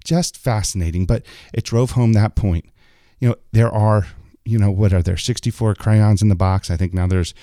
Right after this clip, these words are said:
you get crayons with a hundred twenty-eight. There's, there's what, thirty some flavors at Baskin Robbins. Um,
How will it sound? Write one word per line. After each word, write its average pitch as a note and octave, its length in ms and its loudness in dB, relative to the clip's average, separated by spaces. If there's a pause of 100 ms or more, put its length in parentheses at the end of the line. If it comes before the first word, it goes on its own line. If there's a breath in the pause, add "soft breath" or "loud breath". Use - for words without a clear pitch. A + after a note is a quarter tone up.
(200 loud breath)
you G2+ 80 0
get F#2 120 0
crayons F#2 280 0
with F#2 100 -2
a - 40 0
hundred G2 220 4
twenty-eight. F#2 480 0
There's, F2+ 260 -4 (360 soft breath)
there's E2+ 180 -6
what, E2 160 -2
thirty G#2 300 0
some G2+ 260 -2
flavors G2+ 800 -2
at - 160 -8
Baskin F#2 400 -4
Robbins. A2+ 540 0 (580 soft breath)
Um, G2 460 -2